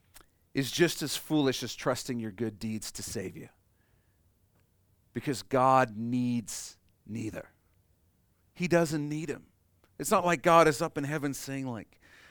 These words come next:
"Oh, I'm kind of depressed today.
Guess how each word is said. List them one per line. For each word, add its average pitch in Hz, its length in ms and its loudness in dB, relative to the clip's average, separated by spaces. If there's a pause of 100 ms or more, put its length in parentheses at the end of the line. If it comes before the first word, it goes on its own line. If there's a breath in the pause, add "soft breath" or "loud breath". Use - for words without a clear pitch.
(580 soft breath)
"Oh, 160 300 -8
I'm 123 140 -10
kind 151 240 -4
of 135 140 -6
depressed - 600 -6
today. 104 480 -4